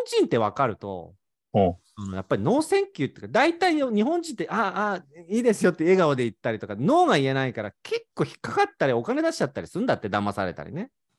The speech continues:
Speaker 2: うーん。
Speaker 1: で、でも中国の人ってもう本当にその、ノーってはっきり言うから、
Speaker 2: うん。
Speaker 1: なかなかそういうのを日本人よりもうまくいかないんだってよ。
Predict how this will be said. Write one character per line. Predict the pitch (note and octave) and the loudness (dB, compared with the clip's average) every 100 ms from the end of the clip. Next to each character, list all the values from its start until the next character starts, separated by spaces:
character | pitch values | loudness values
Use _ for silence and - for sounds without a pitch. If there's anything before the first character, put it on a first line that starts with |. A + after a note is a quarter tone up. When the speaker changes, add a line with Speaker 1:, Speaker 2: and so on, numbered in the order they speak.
| _ _ G2 | _ _ -2
Speaker 2:
う | |
ー | F#2+ G2+ A2 A2+ A2+ A2 | 2 4 6 6 6 4
ん。 | - _ _ - | 0 _ _ -6
Speaker 1:
で、 | E3+ | -2
で | B3 | 0
も | C4 | 0
中 | - G4+ | 0 2
国 | F4+ G3 | 4 2
の | |
人 | D3 B2+ | 0 -4
っ | |
て | - B2 | -2 -2
も | B2 B2 G#2 | 0 -2 -2
う | |
本 | A#2 G#3+ A3 _ | -2 -2 -4 _
当 | A3+ | -2
に | G#3+ | -2
そ | F#3+ | -2
の、 | F3 D#3+ - _ _ | -4 -6 -10 _ _
ノ | D3+ D3+ F2 | 2 2 0
ー | |
っ | - _ _ _ _ _ _ | -8 _ _ _ _ _ _
て | G#2+ | -8
は | C#3+ | -8
っ | C#3 | -10
き | - D4 | -4 -2
り | C3+ A2 | 0 -2
言 | G#2 | -6
う | |
か | F#2+ F#2 | -8 -10
ら、 | G2 F2+ G#2 _ _ _ _ | -10 -12 -18 _ _ _ _
Speaker 2:
う | G2 | 4
ん。 | |
Speaker 1:
な | F#2 | 4
か | E2+ | 4
な | D4 D4 | -2 -4
か | C4 A#3 G#3 | -2 0 -2
そ | - F3+ F3 | -2 -2 0
う | |
い | E3 | -2
う | |
の | A#2+ G2+ F2+ F#2 - | -4 -6 -8 -12 -8
を | |
日 | A#2+ | -2
本 | C3+ C3+ | 0 0
人 | B2+ A#2 | -2 -4
よ | G2+ | -4
り | F2 | -8
も | F2 F2+ | -12 -10
う | G#2+ | -2
ま | C#3+ | -2
く | B2 | -2
い | F2 | -6
か | D#3 | -4
な | D#3+ | -4
い | |
ん | G2 | -6
だ | |
っ | C#2+ | -12
て | |
よ。 | _ | _